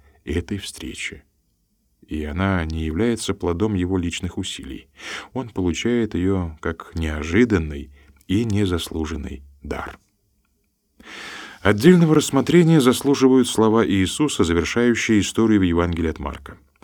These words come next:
«Сей род не может выйти иначе, как от молитвы и поста». В современных критических изданиях Нового Завета этот стих приводится в сокращённой редакции:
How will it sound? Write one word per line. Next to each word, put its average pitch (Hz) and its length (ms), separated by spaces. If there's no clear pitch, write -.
«Сей 113 340
род 123 300
не 107 160
может 104 280
выйти 92 440
иначе, 107 480
как 92 240
от 95 120
молитвы 90 600
и 82 180
поста». - 680
В - 80
современных 143 560
критических 135 720
изданиях 110 580
Нового 101 360
Завета 98 500
этот - 340
стих - 480
приводится 107 540
в - 80
сокращённой 85 640
редакции: - 720